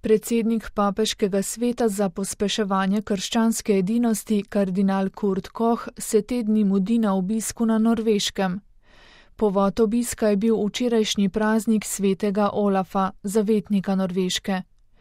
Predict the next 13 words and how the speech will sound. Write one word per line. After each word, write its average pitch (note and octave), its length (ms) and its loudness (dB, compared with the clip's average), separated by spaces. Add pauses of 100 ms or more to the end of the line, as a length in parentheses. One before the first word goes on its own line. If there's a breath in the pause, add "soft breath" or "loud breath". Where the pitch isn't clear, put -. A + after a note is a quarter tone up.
(480 soft breath)
Kardinal G3 540 2
je G#3+ 140 4
ob G3 140 0
tej G#3+ 200 2
priložnosti G#3 960 0
v G3+ 80 -4
protestantski G3 880 -4
cerkvi A3+ 520 0
v G3 80 0
Trondheimu G#3+ 880 0
daroval G#3+ 480 2
sveto G#3+ 420 0
mašo, G3 480 0